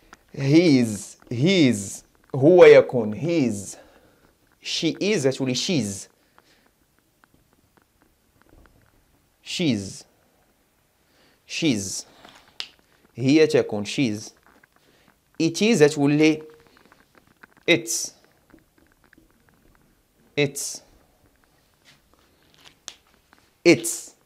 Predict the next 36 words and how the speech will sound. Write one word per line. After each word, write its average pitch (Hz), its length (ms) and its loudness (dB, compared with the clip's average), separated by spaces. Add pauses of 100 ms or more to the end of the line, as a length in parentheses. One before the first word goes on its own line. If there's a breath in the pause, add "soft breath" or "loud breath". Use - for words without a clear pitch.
(140)
It's. - 400 -6 (520 soft breath)
وهاد 147 380 2
it 202 140 -2
is 320 260 6 (640)
كاين 190 160 2
اللي 196 40 2
كيقرا 180 500 2
it 262 300 -2
is، 190 480 -2
ولكن 143 240 -2
هذه 165 200 2
راه 160 80 4
ماشي 175 380 2
الامريكاني 156 500 2
ما 180 120 -2
تسموش 160 240 -10
كيقول 147 220 -2
it 143 180 -8
is. 127 360 -4 (600 loud breath)
It 135 180 -2
is 117 100 -2
راه 131 120 6
عادل 143 420 4
امام 147 160 -2
اللي 139 120 -2
كيقول، 110 360 -2
انا 120 180 0
نخليكم 117 380 -4
اللقطه 110 260 -4
ديال 113 140 -4
اللي 110 120 -8
كيقول 113 260 -8
it - 120 -12
is. 104 360 -10 (1000 soft breath)
أه، 135 440 2 (2250)
كتقال 165 600 0